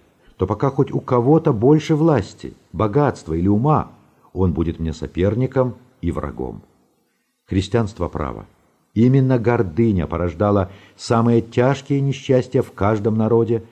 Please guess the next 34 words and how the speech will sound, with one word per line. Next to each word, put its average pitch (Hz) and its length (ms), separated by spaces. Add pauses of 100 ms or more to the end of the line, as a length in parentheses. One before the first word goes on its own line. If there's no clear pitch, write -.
(120)
и 80 80
в - 80
каждой 69 340
семье. 60 420 (760)
Другие 170 360
пороки 156 340
могут 135 380 (180)
иногда 110 320
сплачивать 95 680
людей. 62 340 (380)
Среди 123 340
тех, 185 260
кто 156 480
охоч 147 420
до 82 120
выпивки 80 520
и 65 200
чушь 127 280
целомудрия, 80 840 (400)
вы 165 100
можете 139 320
обрести 98 380
весёлых 104 400
приятелей. 151 560 (560)
Но 107 140
гордыня 156 440
всегда 143 300
означает 127 440
вражду. 82 640
Она 104 400 (240)
и 117 80
есть 107 640
сама 98 460
вражда. 69 500